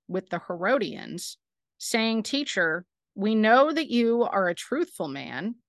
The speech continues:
and that you teach the way of God in accordance with the truth. And you are not concerned with anyone's opinion,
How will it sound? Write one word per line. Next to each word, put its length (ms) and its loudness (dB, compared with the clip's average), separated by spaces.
and 160 0
that 140 0
you 120 -4
teach 440 -6
the 80 -2
way 220 0
of 140 -6
God 460 2
in 140 -6
accordance 560 -4
with 180 0
the 80 -8
truth. 440 -14
And 160 0
you 120 0
are 80 0
not 240 4
concerned 580 -6
with 220 -2
anyone's 500 -4
opinion, 640 -8